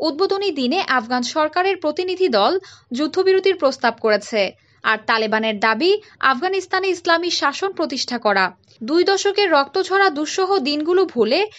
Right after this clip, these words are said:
শান্তি ফেরাতেই ঐতিহাসিক এই বৈঠক।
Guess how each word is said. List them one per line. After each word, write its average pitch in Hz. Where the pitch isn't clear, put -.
শান্তি 320
ফেরাতেই 392
ঐতিহাসিক 381
এই 240
বৈঠক। 208